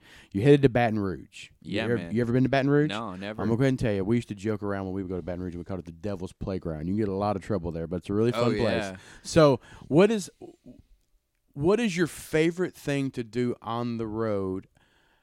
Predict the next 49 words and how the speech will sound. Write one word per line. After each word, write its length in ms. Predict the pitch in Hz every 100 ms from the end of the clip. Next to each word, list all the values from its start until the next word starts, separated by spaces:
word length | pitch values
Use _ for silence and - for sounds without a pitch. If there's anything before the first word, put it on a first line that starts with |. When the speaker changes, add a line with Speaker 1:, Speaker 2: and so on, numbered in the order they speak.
| _ _ _ - 104
Speaker 1:
that 220 | 147 135
we 80 | 135
can 120 | 123
talk 220 | 143 131
about 180 | 123 123
on 60 | 117
the 60 | 101
podcast 560 | 117 107 - 95 -
other 120 | 104
than 120 | 101 92
play 180 | 95
music? 340 | 90 82 71 -
Like, 180 | 107 98
do 80 |
you 60 | 139
like 160 | 143 135
to 60 |
go 100 | 143 139
to 60 |
good 160 | 120 101
restaurants? 720 | 120 135 - 139 135 131 -
Like, 160 | 113 107
do 80 | 110
you, 160 | 120 -
I 40 | -
mean, 180 | 117 107
like, 180 | 107
joking 260 | 104 131 131
Speaker 2:
Man. 60 | 127
Speaker 1:
with 100 | 113
the 60 |
band, 240 | 107 117 120
what's 160 | 156
your 60 | 143
favorite 400 | - 123 113 -
thing 160 | 110 98
to 60 |
do? 180 | 82 71 - _ _ _ _
Speaker 2:
Uh, 380 | 139 180 208 190 _ _ _ _ _ _ _ _ -
I, 280 | 110 156 180 - _
I 80 | -
have 120 | 143 185
a 60 |
pretty 320 | 127 151 143
fun 280 | 120 123 120
time, 460 | 113 113 120 113 101
like, 220 | 101 98
just, 360 | - 104 95 -
uh, 340 | 98 92 90